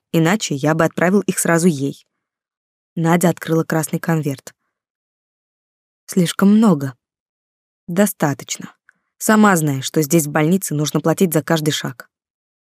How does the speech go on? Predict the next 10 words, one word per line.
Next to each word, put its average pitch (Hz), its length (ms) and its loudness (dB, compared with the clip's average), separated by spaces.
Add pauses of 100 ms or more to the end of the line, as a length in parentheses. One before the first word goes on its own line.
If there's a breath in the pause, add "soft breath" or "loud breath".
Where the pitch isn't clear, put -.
(280)
Она 185 280 2
знала. 139 440 -4 (680)
Сегодня 185 480 4
днем 180 300 0
они 175 220 2
были 160 180 0
в 147 80 -4
больнице, 170 580 -2 (440 soft breath)
и 202 160 6
им 240 160 2